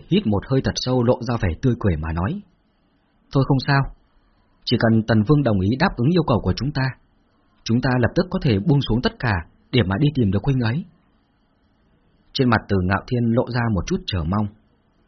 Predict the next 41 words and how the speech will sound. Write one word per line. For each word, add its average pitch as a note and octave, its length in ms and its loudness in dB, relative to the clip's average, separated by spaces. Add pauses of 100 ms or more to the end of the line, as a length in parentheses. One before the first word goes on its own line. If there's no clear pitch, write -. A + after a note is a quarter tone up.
"Ừm, E2+ 280 -4 (360)
đúng G2 160 0
vậy. G2+ 240 0 (1160)
Hy C3+ 160 4 (100)
vọng A#2 200 2
rằng F#2 200 0
Lý G#2 260 4
Thế A2+ 80 2 (100)
Dân B2+ 240 2 (180)
đừng G2+ 180 4
để F#2 160 2
cho A2 140 -2
ta A2 80 -2 (120)
thất D3+ 100 0 (100)
vọng. D#2 160 -8 (760)
Nếu G2 200 4
không B2 200 2 (180)
ta B2 120 0
thật G2 80 -2 (100)
sự G#2 160 -2
không B2+ 140 0
biết E3 180 2
phải F2 100 -2
làm E2 260 -2
thế A2 160 -2
nào F2+ 200 0
đây." G2 160 -2 (1040)
Ngừng A2+ 200 4
lại G#2 180 2
một G2+ 200 -2
chút F#3+ 200 0
lại G2+ 200 0
nói: F#2+ 280 -2 (420)
"Đi G#2+ 180 2
thôi, A2 160 2 (380)
đừng G#2 160 0
để F2+ 120 0
hắn A2 160 -2
đợi G#2+ 200 0
quá F#2+ 200 -2
lâu." A2 160 0